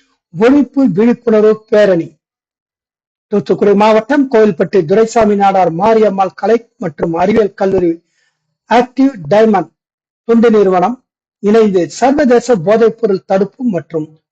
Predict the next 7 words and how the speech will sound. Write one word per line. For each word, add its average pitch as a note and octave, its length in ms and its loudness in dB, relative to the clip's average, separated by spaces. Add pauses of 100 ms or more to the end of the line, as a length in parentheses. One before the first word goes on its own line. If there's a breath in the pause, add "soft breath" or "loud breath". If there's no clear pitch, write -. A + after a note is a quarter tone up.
(200)
ஒழிப்பு A#3 380 0
தின G3 180 -2
விழிப்புணர்வு G3 640 -2 (100)
பேரணி F#3 400 0
நடைபெற்றது. E3 680 -4 (1400)
இந்த C4+ 260 2
விழிப்புணர்வு C4+ 580 0